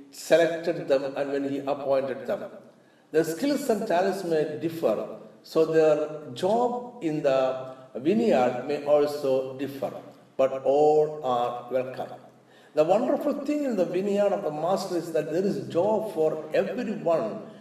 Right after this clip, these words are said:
with any kind of skills and talents.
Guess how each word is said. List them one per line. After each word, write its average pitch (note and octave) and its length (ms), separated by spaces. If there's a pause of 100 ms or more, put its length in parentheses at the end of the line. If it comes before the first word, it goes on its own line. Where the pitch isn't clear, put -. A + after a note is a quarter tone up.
(120)
with D#3 200
any E3+ 600
kind D#3+ 320
of C#3 120
skills A#2+ 640
and A#2 580
talents. - 800